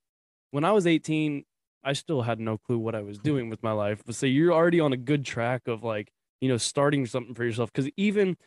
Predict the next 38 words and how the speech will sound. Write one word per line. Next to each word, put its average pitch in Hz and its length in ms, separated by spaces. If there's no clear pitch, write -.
like, 135 180
not 151 220
saying 143 240
it's 123 100
going 147 220
to 147 120
or 147 60
anything, 147 300
but 131 100
say 170 260
this, 147 280
like, 131 220
tomorrow, 131 640
the 123 160
whole 135 220
thing, 120 380
like, 117 260
goes 127 240
down 123 220
the 117 40
drain. 110 240
You 156 260
already 156 400
have 135 320
enough 127 340
knowledge 123 520
that, 113 180
like, 117 240
you, 135 300
you 156 180
could 147 140
go 151 160
start 151 340
something 120 320
else. 127 220
Like, 113 120
you 127 120
have, 131 260